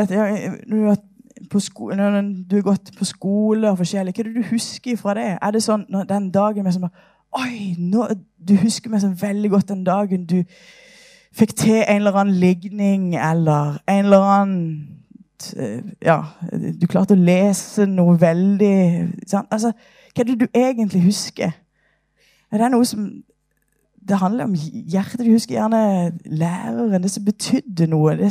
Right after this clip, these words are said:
eller, eller kanskje det som faktisk såret det. Noe som påvirker hjertet. Det betyr så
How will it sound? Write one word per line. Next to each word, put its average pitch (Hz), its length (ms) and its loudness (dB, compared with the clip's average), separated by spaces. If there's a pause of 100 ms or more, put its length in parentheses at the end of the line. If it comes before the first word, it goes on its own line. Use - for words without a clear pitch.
eller, 240 220 0 (240)
eller 262 180 -2
kanskje 226 240 0
det 226 140 6
som 196 180 -4
faktisk 180 380 -4
såret 180 420 2
det. 170 60 -2 (380)
Noe 262 120 4
som 285 200 -6 (220)
påvirker 285 540 2
hjertet. - 640 -2 (1400)
Det 339 220 2
betyr 269 640 -2 (100)
så 339 460 -4